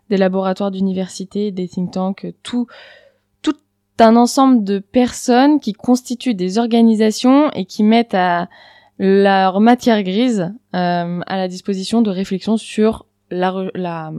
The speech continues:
la recherche en, dans la, les domaines de la défense et de la sécurité dans une acception large. Je, je me permets de préciser tout simplement parce qu'on n'a aucune donnée et on ne s'est pas intéressé au milieu de l'industrie, par exemple, des industriels de défense. Pour revenir sur les chiffres, il y a une, des données statistiques qui,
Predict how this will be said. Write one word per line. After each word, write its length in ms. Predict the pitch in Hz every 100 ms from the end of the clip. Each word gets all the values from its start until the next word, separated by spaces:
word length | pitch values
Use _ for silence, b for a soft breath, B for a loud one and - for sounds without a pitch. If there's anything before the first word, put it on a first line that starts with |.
| - -
la 180 | 180
recherche 500 | 180 190 208 208 -
en, 280 | 185 170 160 b b b b b _
dans 140 | 202 202
la, 180 | 196 185
les 220 | 180 175
domaines 180 | 196 220
de 80 |
la 80 | 190
défense 340 | 170 185 233 220
et 40 |
de 40 |
la 80 | 180
sécurité 460 | 170 185 - 185 233
dans 100 | 202
une 160 | 180
acception 380 | 175 - 196 190
large. 220 | 180 170 -
Je, 200 | 185 202 -
je 120 | 202
me 40 | 202
permets 220 | 220 226
de 60 |
préciser 340 | 226 214 208 254
tout 120 | 220
simplement 340 | 208 202 214
parce 120 | 247 -
qu'on 100 | 196
n'a 100 | -
aucune 280 | 208 226 214
donnée 280 | 208 240 -
et 60 |
on 60 | 190
ne 40 |
s'est 120 | 185 196
pas 80 |
intéressé 420 | 220 202 185 - 226
au 60 |
milieu 180 | 190 202
de 60 | 190
l'industrie, 400 | 190 202 - 180
par 140 | 160
exemple, 260 | 175 156 - _ b b b b -
des 100 | 180
industriels 420 | 175 170 - 185
de 60 | 185
défense. 380 | 170 - - _ _
Pour 200 | - 233
revenir 320 | 226 254 277 302
sur 160 | 247
les 120 | 214
chiffres, 260 | 220 262 254
il 80 | 190
y 60 | 202
a 280 | 202 196 -
une, 360 | 220 214 202 117
des 140 | 202
données 220 | 208 240
statistiques 540 | 247 254 240 226 233 -
qui, 200 | 208